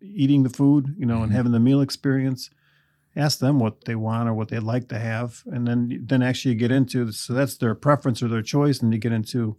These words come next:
Speaker 1: can they actually have it? Because someone may have a, a desire for, uh, you know, let's use the simple one that Pat mentioned, a peanut butter and jelly sandwich. But if they really should be controlling their fat content, then, okay, what kind of peanut butter are you gonna buy, et cetera,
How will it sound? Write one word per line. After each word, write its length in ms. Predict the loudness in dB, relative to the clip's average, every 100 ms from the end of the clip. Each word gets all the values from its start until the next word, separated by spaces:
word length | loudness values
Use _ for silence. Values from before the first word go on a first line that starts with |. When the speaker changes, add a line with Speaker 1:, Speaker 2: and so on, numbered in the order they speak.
| -4
Speaker 1:
can 160 | 0
they 100 | 2 0
actually 320 | -2 -6 -8
have 320 | -4 -2 -2
it? 100 | -8 _ _ _ -14
Because 420 | -10 -6 -4 -4
someone 580 | -4 -4 -2 -2 -2 -2
may 540 | -2 -2 -2 -2 -2 -4
have 220 | -6 -6
a, 400 | -6 -6 -8 -10 _ _ _ _ -16
a 60 | -6
desire 580 | -4 -2 -2 -2 -2 -4
for, 500 | -6 -6 -4 -4 -4
uh, 160 | -4 -4
you 120 | -4
know, 260 | -4 -6 -6 0
let's 240 | 0 2
use 140 | 0 0
the 80 |
simple 320 | -2 -2 -2 0
one 100 | 0
that 140 | -2
Pat 180 | -4 -2
mentioned, 280 | -4 -2 -4
a 40 |
peanut 280 | 2 2 4
butter 160 | 2 2
and 120 | 4
jelly 240 | 2 2
sandwich. 520 | 0 0 0 -2 -6 -8
But 220 | -6 -6
if 180 | -10 -10
they 120 | -6
really 240 | -2 -2 -2
should 220 | -4 -4
be 80 | -4
controlling 560 | -4 -4 -6 -4 -4
their 140 | -6 -10
fat 320 | -6 -8 -6
content, 560 | -6 -6 -6 -8 -8 -8
then, 240 | -10 -8
okay, 300 | -10 -8 -6
what 200 | -8 -10
kind 140 | -6 -6
of 60 | -2
peanut 260 | 0 0
butter 220 | -2 -6 -6
are 40 |
you 80 | -4
gonna 140 | -6
buy, 280 | -4 -6 -6
et 100 | -8
cetera, 140 | -10